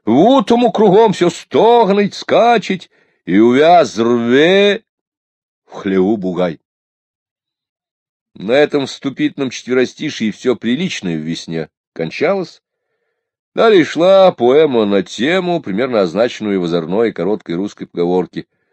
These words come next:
«Весною щепка на щепку лезет».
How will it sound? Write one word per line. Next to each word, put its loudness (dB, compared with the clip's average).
«Весною -4
щепка -6
на -6
щепку -6
лезет». -4